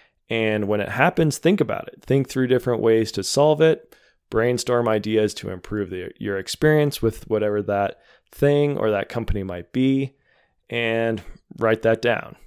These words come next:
or file it away in your brain, something. Think about it, kind of go through that practice of brainstorming new ideas. And I think it's, it helps you be more creative. It helps you me-, be more observant.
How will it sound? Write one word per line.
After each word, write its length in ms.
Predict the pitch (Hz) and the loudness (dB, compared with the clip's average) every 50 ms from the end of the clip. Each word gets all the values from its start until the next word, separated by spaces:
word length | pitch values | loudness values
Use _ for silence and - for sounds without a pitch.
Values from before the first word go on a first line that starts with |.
| - _ | -14 _
or 180 | - 117 110 | 2 2 2
file 360 | - - - 123 123 120 117 113 | 2 4 4 6 8 8 8 8
it 60 | 110 | 8
away 160 | 107 107 101 | 6 4 4
in 60 | 101 | 2
your 100 | 104 104 | 0 0
brain, 400 | 90 - 135 143 147 147 147 143 - | 0 2 2 4 4 4 2 0 0
something. 580 | - - 156 156 143 - 107 98 95 95 90 | 2 4 4 4 4 0 -4 -6 -6 -8 -14
Think 320 | - - - 151 160 160 165 | -16 -2 0 0 2 2 4
about 280 | 151 151 143 143 139 | 6 8 8 8 8
it, 220 | 139 139 135 - - | 6 4 2 0 -2
kind 160 | 131 127 127 | -4 -2 -2
of 100 | 120 113 | 0 2
go 200 | 127 123 127 123 | 4 6 6 6
through 160 | - 131 120 | 4 2 4
that 200 | 117 107 101 - | 4 4 4 2
practice 460 | - - 120 120 117 - - 107 - | 2 4 4 4 4 2 -2 -4 -4
of 100 | 98 - | -6 -6
brainstorming 540 | - 107 110 110 107 - - 104 95 95 95 | -6 -6 -6 -4 -6 -6 -6 -6 -6 -6 -6
new 160 | 98 95 95 | -6 -6 -4
ideas. 760 | 90 92 92 - 120 123 131 131 127 127 131 127 120 - - - _ _ _ - - _ _ _ | -4 -6 -6 -2 2 4 4 6 6 6 4 2 0 -4 -8 -10 _ _ _ -20 -20 _ _ _
And 340 | - 110 110 107 107 104 104 | -6 -4 -2 -2 -2 -2 0
I 120 | 107 113 | -2 -2
think 180 | 110 - 202 208 | 0 0 0 0
it's, 340 | 196 175 - - - - - - | 0 -2 -2 -4 -6 -6 -4 -2
it 100 | 120 117 | -2 0
helps 300 | 110 135 143 - - - | 2 2 2 2 0 0
you 140 | 131 131 123 | 0 0 0
be 160 | 117 117 113 | 0 -2 -2
more 200 | 110 104 101 101 | -2 -4 -6 -6
creative. 600 | - - 123 135 143 147 151 160 160 160 156 135 | -8 0 4 4 6 6 6 6 6 6 6 4
It 100 | 120 104 | 2 2
helps 240 | 110 113 110 - - | 2 0 -2 -2 -4
you 100 | 113 110 | -4 -2
me-, 260 | 110 107 104 - - - - | -2 -2 -2 -4 -6 -8 -4
be 200 | 113 113 110 110 | -2 0 0 0
more 400 | 107 104 101 104 98 95 92 - - | 0 0 0 0 -2 -2 -4 -8 -10
observant. 680 | - 101 110 117 131 139 131 139 139 143 139 - - | -12 -6 -2 2 2 2 4 4 2 0 0 -4 -6